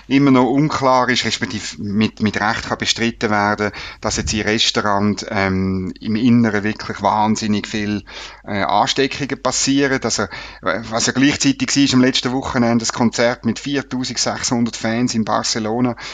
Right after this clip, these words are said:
wo offenbar, äh, keine einzige Ansteckung passiert ist. Also irgendwo durch,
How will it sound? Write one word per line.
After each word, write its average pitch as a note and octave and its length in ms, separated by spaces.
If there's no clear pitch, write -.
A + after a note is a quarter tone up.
wo A2+ 80
offenbar, A2 640
äh, A#2 80
keine A2 400
einzige - 520
Ansteckung A#2 680
passiert A#2+ 480
ist. A#2 160
Also C3 200
irgendwo D#3+ 340
durch, D3 360